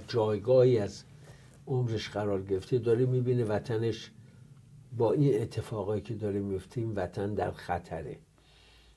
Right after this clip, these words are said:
لحظهٔ خطره. آدم یاد جملهٔ فروغی میفته،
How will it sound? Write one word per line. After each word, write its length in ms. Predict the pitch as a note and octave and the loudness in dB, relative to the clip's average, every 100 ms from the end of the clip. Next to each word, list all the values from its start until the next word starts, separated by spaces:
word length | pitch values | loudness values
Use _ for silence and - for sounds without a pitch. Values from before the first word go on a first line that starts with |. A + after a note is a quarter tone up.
| _ _ _ _ _ - | _ _ _ _ _ -8
لحظهٔ 480 | G2 E2 F2 G#2 G2+ | -4 -4 -4 -2 -2
خطره. 680 | - F#2+ E2 F#2 F2 - - _ _ - _ - | -4 -10 -12 -12 -12 -14 -18 _ _ -20 _ -12
آدم 280 | D#2 A2 A#2 | -6 -4 -2
یاد 200 | G#2 G2+ | -2 -2
جملهٔ 540 | A2 G2+ G#2+ G2+ G#2+ | -6 -4 -2 0 -2
فروغی 560 | G#2 - B2 A2+ - A2+ | -2 -2 0 0 -2 -2
میفته، 540 | G#2 F2+ E2 - D#2 | -2 -4 -6 -10 -12